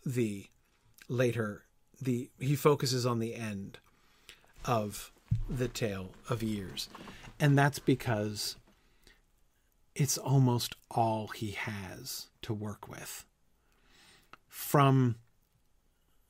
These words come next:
the end of the Turin Turambar story through to the War of Wrath. Um,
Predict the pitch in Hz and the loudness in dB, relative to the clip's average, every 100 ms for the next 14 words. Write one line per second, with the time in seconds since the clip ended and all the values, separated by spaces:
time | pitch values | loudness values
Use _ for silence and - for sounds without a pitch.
0 | _ - 120 127 123 117 113 110 - _ | _ -6 2 4 6 6 2 0 -10 _
1 | _ _ _ _ _ _ _ - 143 147 | _ _ _ _ _ _ _ 2 6 8
2 | 151 147 165 156 156 143 143 156 135 120 | 8 6 4 6 4 4 4 4 4 4
3 | 107 - 113 95 - - _ _ _ _ | 2 -2 -6 -6 -12 -16 _ _ _ _
4 | _ _ _ - _ _ _ _ - - | _ _ _ -20 _ _ _ _ -12 0
5 | 123 117 139 143 139 131 - _ _ _ | 4 10 12 12 8 2 -4 _ _ _
6 | _ - 143 131 131 123 110 104 120 127 | _ 2 8 8 8 6 4 4 6 6
7 | 120 113 98 - - _ _ _ _ _ | 4 0 -2 -10 -16 _ _ _ _ _
8 | _ _ _ - - - - 131 | _ _ _ -20 -20 -14 2 2